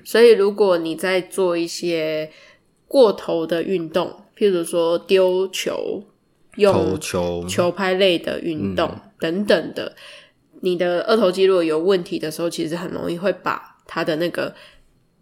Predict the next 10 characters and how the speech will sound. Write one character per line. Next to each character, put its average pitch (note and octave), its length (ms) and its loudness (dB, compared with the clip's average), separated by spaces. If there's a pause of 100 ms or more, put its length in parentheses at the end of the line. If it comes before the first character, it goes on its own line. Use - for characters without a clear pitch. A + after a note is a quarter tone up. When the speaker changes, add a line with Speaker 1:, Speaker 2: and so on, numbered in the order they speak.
Speaker 1:
组 E3 260 -6
织 F3+ 560 -4 (220)
把 E3 100 -6
它 D3+ 380 -6
拉 D3+ 340 0
出 - 260 -10
来。 - 220 -10 (240)
Speaker 2:
嗯。 F#2 320 -8
Speaker 1:
就 F#3+ 140 0
是 G3+ 240 4